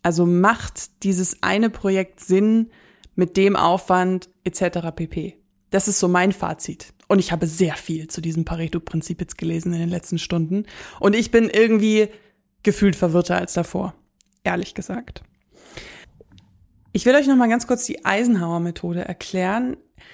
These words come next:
Ihr könnt euch das vorstellen wie ein Quadrat, das in qu-, vier Quadrate sozusagen aufgeteilt ist. Oben geht es um die Dringlichkeit und seitlich geht es um die Wichtigkeit. Und es gibt Projekte, die sind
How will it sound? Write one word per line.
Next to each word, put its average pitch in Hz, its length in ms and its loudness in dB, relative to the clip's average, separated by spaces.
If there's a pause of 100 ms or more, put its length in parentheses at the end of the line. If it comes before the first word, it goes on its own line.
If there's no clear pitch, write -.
(1120)
Ihr 202 100 4
könnt 269 180 4
euch 320 100 0
das - 100 -4
vorstellen 269 380 2
wie 220 100 -4
ein 214 160 0
Quadrat, 196 720 -2 (880)
das 202 200 4
in 196 80 4
qu-, - 180 -8
vier - 260 0
Quadrate 196 480 0
sozusagen 180 500 0
aufgeteilt 214 580 0
ist. - 300 -2 (140)
Oben 254 440 6
geht - 180 2
es 190 120 2
um 180 120 0
die 165 60 -8
Dringlichkeit 240 680 2
und 185 120 0
seitlich 190 360 0
geht 190 140 -2
es 180 100 -2
um 180 140 -4
die 175 120 -4
Wichtigkeit. 175 640 -2 (320)
Und 185 100 4
es - 120 0
gibt 285 200 0
Projekte, 226 540 2
die 202 140 2
sind 185 340 4